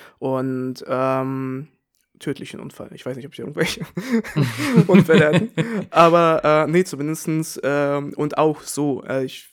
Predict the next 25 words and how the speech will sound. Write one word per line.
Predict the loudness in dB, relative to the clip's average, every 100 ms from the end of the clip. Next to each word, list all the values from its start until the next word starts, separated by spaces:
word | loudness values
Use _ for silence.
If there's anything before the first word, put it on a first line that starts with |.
| _ _ _
fliege | -12 -8 -4 2 4 4
jetzt | 0 -6 -10
nicht | -10 -14 -10 0
allzu | 0 0 -4
viel, | -6 -4 2 2 0 _ -20 -20 _
aber | 0 2 4 4 2 0
schon | 0 2 2 2 0 -4
sind | -6 -10 -10 -20 -20 _ _ _ _
auf | -10 -6
jeden | -6
Fall | -4 -4
mehrere | 0 4 4 2 -4
Male | -4 -2 -2 -2
im, | -4 -8
im, | -10 -10 -10
im | -10 -10 -14 -20 _ _ _
Jahr, | -8 -4 -2 -2
dass | -6 -8
man | -8 -6
irgendwie | -8 -10 -10
da | -8 -8 -8 -10 -12
wegfliegt. | -8 -8 -6 -8 -8 -10 -20 -20 _ -8
Ähm, | -4 -2 -4 -6 -6 -6 -8 -6
und, | -2 0 0 -2 -4 -6 -10
äh, | -10 -6 -6 -6 -8 -10 -10